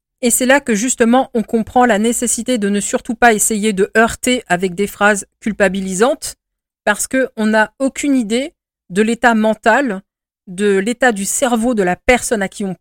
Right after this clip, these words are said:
parle, et c'est pour ça que c'est si important que ce soit un professionnel de la santé mentale qui s'en occupe. Par contre, il est vrai que là, et j'en suis désolée, je vais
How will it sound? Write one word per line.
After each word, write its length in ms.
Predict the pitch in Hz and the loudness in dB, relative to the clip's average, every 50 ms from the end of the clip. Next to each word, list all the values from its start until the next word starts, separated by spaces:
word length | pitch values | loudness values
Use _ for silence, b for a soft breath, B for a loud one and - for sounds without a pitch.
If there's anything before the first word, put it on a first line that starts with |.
| _ | _
parle, 340 | 233 226 277 285 247 185 180 - _ _ _ _ _ _ - | 2 4 4 2 0 -4 -4 -6 _ _ _ _ _ _ -4
et 80 | 208 196 | -4 -2
c'est 160 | - - 208 | -2 -2 -4
pour 180 | - 208 - | -4 -6 -6
ça 160 | - - 277 269 | -4 -4 -2 -2
que 80 | - | -2
c'est 140 | - - 196 | -2 -2 0
si 260 | - - - - 294 | 0 0 0 0 0
important 640 | 285 233 190 - _ 220 202 - - - 269 254 240 | -2 -2 -2 -2 _ -2 -2 -2 -2 0 0 0 0
que 140 | - - 208 | 0 -4 -6
ce 140 | - - 202 | -6 -6 -6
soit 200 | - - 220 196 | -4 -4 -4 -4
un 80 | 185 - _ _ _ - | -4 -8 _ _ _ -6
professionnel 640 | 240 233 - 262 247 - - 240 233 233 226 220 | -4 -2 0 0 0 0 2 2 4 4 2 2
de 100 | 202 208 | 2 2
la 160 | 202 196 185 | 2 2 2
santé 420 | 185 - - 220 208 - - 214 208 | 0 0 -2 -2 -2 0 0 2 2
mentale 460 | 202 196 196 185 - 226 240 254 233 | 2 0 0 2 2 4 4 4 2
qui 160 | - - 226 | -2 -4 -4
s'en 220 | - - 196 190 190 | -2 -2 0 0 -2
occupe. 400 | 185 - - - 226 - _ _ _ _ _ _ _ _ _ _ _ | -2 -4 -6 -10 -12 -12 _ _ _ _ _ _ _ _ _ _ _
Par 220 | 214 214 208 - | -2 -2 -2 -2
contre, 360 | - 302 359 381 - - - - _ _ _ | -2 -2 -2 -2 -4 -8 -12 -16 _ _ _
il 180 | - 240 233 240 | -4 -2 0 0
est 80 | 247 | 0
vrai 240 | 208 220 262 302 330 | 0 0 0 0 0
que 140 | - - 226 | 0 0 0
là, 360 | 214 208 208 214 254 254 - _ | 2 4 4 4 4 2 0 _
et 180 | 220 220 208 196 | -6 -4 -4 -4
j'en 220 | 170 202 202 202 | -4 -4 -6 -4
suis 400 | 190 - - - 208 208 196 190 | -6 -6 -8 -6 -6 -6 -6 -8
désolée, 640 | 170 175 185 - 233 240 233 240 262 262 285 302 277 | -10 -10 -4 -2 -2 0 0 0 0 0 0 -2 -4
je 140 | 240 - 185 | -4 -8 -6
vais 280 | 190 226 233 226 - | -4 -2 -2 -4 -6